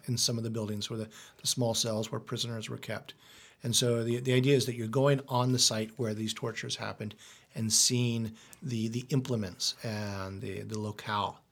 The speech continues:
of, of where these crimes were committed. Um, again, it, the, it's, it's without a lot of political context and political nuance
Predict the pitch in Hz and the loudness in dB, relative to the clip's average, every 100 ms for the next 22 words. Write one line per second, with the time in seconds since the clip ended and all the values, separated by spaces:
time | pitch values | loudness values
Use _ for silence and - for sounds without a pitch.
0 | _ - - - - 101 95 92 - 104 | _ -20 -20 -14 -8 -4 -4 -6 -6 -6
1 | 107 110 107 104 - - 95 98 117 107 | -2 0 2 0 -6 -6 -6 -6 -6 -8
2 | - 101 104 101 101 - _ - - - | -8 -6 -4 -4 -8 -16 _ -20 -20 -20
3 | - 113 101 95 92 101 _ _ - 135 | -10 -6 -4 -4 -6 -12 _ _ -4 4
4 | 156 139 120 - - 127 117 - _ _ | 6 6 2 -4 0 2 2 -2 _ _
5 | _ _ _ - 147 - 147 143 131 123 | _ _ _ -6 -4 -2 -4 -2 -2 -2
6 | 135 156 147 123 107 110 113 117 110 104 | 0 0 0 -2 -2 -4 -6 -6 -6 -8
7 | 104 - - 101 104 110 - - 98 - | -12 -16 -12 -10 -8 -10 -10 -10 -10 -10
8 | 101 - - - - 98 98 - 107 104 | -14 -14 -12 -12 -10 -12 -12 -12 -12 -10
9 | 117 107 101 95 - - | -10 -10 -10 -10 -12 -10